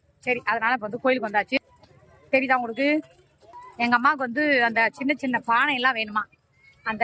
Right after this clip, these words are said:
நான் வச்சிருக்கேன்ல, அதெல்லாம் வேணுமா. அதனால எங்க அம்மாவும் நானும் வந்துட்டோம். எங்க அம்மா வருதா? எங்க அம்மாவுக்கு வேற புது சேலை இல்லடா, ஏன்னா அது இந்த மாதிரி நூறு சேலை தான் கட்டும். என்ற நூறு சேலை இல்ல. இப்படியே தெரியுதா? சிவன் கோயில்,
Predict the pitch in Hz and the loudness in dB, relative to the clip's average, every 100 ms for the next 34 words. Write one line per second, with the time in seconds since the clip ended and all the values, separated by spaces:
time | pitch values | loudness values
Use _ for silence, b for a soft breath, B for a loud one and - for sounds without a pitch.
0 | 226 226 233 294 254 233 220 208 196 220 | 2 2 0 -4 -4 -4 0 0 0 0
1 | 247 226 214 233 240 226 233 220 226 302 | 0 -2 0 0 0 -2 -2 -2 0 0
2 | 262 247 294 - _ _ _ - 214 226 | 2 0 -2 -4 _ _ _ -8 -4 -2
3 | 220 220 220 233 214 254 240 - _ 320 | -2 -2 0 0 0 -2 -2 -6 _ -20
4 | 294 _ _ _ - 233 247 294 311 254 | -20 _ _ _ -10 -2 0 0 0 -2
5 | 226 277 320 277 233 226 269 233 220 254 | -2 -8 -4 -2 -2 0 2 2 0 -2
6 | 233 226 220 277 262 330 - 233 240 226 | -2 -6 -4 -4 -4 -6 -2 0 0 -2
7 | 202 214 202 226 262 240 202 196 262 330 | -4 -6 -6 -6 -6 -6 -6 0 0 0
8 | _ _ _ _ 214 190 262 277 247 247 | _ _ _ _ -10 0 0 2 -2 -2
9 | 240 233 226 277 269 254 247 | 2 2 0 -10 -12 -10 -10